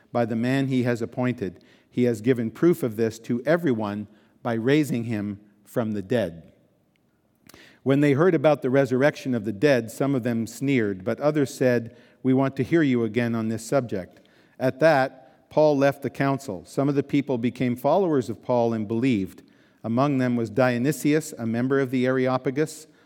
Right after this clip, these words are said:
also a woman named Damaris, and a number of others. And so Paul, what's at stake here in the first place is his life,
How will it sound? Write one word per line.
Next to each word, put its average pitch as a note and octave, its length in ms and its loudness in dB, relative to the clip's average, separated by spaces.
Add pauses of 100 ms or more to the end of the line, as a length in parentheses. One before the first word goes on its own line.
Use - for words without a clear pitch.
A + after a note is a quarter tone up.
(160)
also C3 340 0
a A#2 80 2
woman B2+ 380 0
named A2+ 320 -2
Damaris, A2+ 680 -2 (300)
and A2+ 140 -6
a G#2+ 60 -6
number B2 540 -2
of G#2+ 180 -8
others. G#2 540 -6 (840)
And B2+ 140 -4
so C3+ 160 2
Paul, D3+ 720 2 (420)
what's C3 280 0
at A#2+ 120 -4
stake G3 380 2
here B2+ 340 0 (420)
in C3+ 120 -4
the A#2+ 80 -2
first G3+ 300 -2
place B2 320 0
is C3+ 160 -6
his D3+ 220 -2
life, D3+ 460 -4